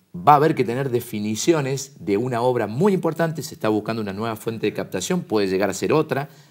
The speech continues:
más, pero hay que traer esa agua hasta la ciudad. Entonces es una inversión, este, millonaria. ¿Cómo se para el,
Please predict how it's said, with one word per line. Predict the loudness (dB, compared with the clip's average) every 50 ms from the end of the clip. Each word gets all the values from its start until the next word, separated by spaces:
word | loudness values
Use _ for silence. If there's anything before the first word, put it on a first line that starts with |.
| _ _ _
más, | -4 -2 -2 -2 -4 -8 -12 -20 -20 _ _ _ _
pero | _ 4 4
hay | 4 4
que | 4 4
traer | 4 4 6 6 4
esa | 4 6 6 6
agua | 8 8 6 6 4 2 -2 -14 _ -10
hasta | -10 -8 -4 -4 -4 -4
la | -4
ciudad. | -4 -2 0 0 0 -2 -6 -12 -10
Entonces | -8 -6 -4 -4 -4 -4
es | -4 -4
una | -2 -2 -2 -2 -4 -8 -14 _ _ _ _ _ _ _
inversión, | -6 -4 -2 0 -2 0 2 2 2 2 2 0 -4 -6 -8 -12 -16 -18 _
este, | -16 -16 -8 -8 -6
millonaria. | -6 -4 -4 -2 -2 -2 -2 -2 -2 0 2 2 2 4 2 0 0 -2 -10 -18 -20 -20 -20 _ _ _ _ _ _ _ _ _ _ _ _ _
¿Cómo | 4 4 6 6
se | 0 0 -2 2
para | 2 2 2 2 0 -2 -4 -10 _
el, | -4 -4 -4 -2 -4 -10